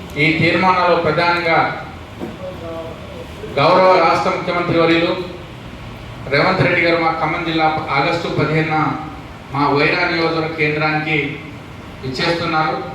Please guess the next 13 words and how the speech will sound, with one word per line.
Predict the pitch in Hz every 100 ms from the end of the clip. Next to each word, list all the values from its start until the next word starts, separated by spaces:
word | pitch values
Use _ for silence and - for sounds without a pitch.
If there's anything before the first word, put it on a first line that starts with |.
| - - - - - - - - -
మేము | 156 165
ఒకటే | 147 190 190 - 190 - - - - -
అడుగుతా | 139 165 180 185 165
ఉన్నాం, | - - - - - - - - - - - - - 123
వైరాలో | 156 196 208 208 202 196 196
జరిగేటువంటి | 180 190 196 185 185 180 180 170 - - - - - - 123
రైతు | 139 190 185 196 196 - 196 392 - - - -
సభలో | - 175 185 180 180 - - - - - - - -
గౌరవ | - - 208 208
ముఖ్యమంత్రి | 208 202 190 185 185 175
గారు | 170 202
ఈ | - -
ఖమ్మం | 170 196